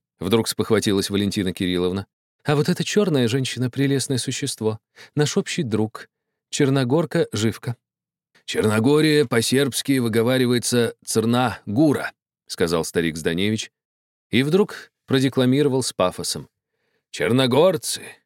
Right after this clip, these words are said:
что такое? Бонапарт его просил. Правда ль это племя злое, не боится наших сил?»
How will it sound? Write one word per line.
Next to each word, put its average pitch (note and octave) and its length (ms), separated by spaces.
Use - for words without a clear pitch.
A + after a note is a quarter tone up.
что F3+ 380
такое? G#2+ 640
Бонапарт B2 640
его A2 220
просил. F2+ 580
Правда F#3 500
ль D3+ 140
это D#3+ 320
племя B2 460
злое, A2 540
не B2 120
боится A#2 440
наших G2 340
сил?» D3+ 440